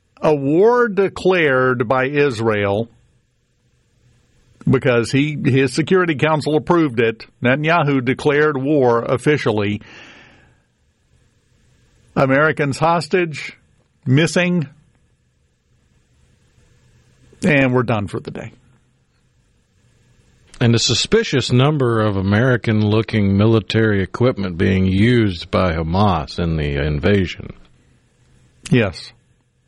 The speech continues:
Speaker 1: The, uh, was delivered by U P S, the Ukrainian parcel system, maybe?
Speaker 2: Or did it make its way from Afghanistan?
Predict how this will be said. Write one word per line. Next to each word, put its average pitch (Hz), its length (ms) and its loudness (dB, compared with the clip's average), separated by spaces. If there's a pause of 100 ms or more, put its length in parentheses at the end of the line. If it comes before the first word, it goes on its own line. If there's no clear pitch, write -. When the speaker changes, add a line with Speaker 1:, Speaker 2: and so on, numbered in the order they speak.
(720)
Speaker 1:
The, 117 360 2
uh, 107 420 0 (2250)
was 123 140 0
delivered 127 420 0
by 120 140 0
U 120 220 -2
P 123 200 -2
S, 123 240 0
the 127 100 -6
Ukrainian 120 600 0
parcel 123 420 0
system, 170 380 -2
maybe? 196 340 0 (2500)
Speaker 2:
Or 95 100 2
did 92 140 0
it 92 160 -2
make 101 240 0
its - 180 -8
way 98 220 2
from 92 260 -2
Afghanistan? 90 920 -2